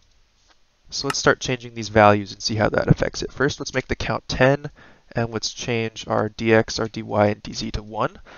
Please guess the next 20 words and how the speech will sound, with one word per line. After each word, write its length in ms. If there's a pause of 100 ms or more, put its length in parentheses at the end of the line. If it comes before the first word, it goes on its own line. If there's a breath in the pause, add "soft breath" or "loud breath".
(120)
So 140
that 100
means 240
this 160
is 100
going 220
to 100
spawn 500 (520)
ten 240
flame 240
particles 640 (140)
in 200
a 200
certain 340
area 340
around 300
the 80
N 100
P 120
C. 240